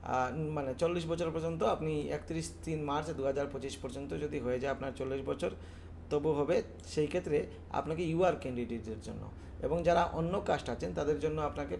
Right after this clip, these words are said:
পাঁচ বছরের রিল্যাক্সেশন দেওয়া হবে। এবং বিভিন্ন আলাদা পোস্ট আছে, যেমন ডেপুটি ডাইরেক্টর ফাইন্যান্স,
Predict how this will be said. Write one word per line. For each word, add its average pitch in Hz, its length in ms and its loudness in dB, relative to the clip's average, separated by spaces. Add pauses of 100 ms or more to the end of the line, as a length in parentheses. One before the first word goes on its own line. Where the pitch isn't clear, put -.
পাঁচ 135 200 2
বছরের 135 320 -4
রিল্যাক্সেশন 120 480 -4
দেওয়া 107 180 -6
হবে। 101 200 -8 (600)
এবং 165 300 2 (300)
বিভিন্ন 170 320 0
আলাদা 185 300 6
পোস্ট 185 240 0
আছে, 175 160 0
যেমন 175 280 0
ডেপুটি 160 360 4
ডাইরেক্টর 165 360 4
ফাইন্যান্স, 139 520 -4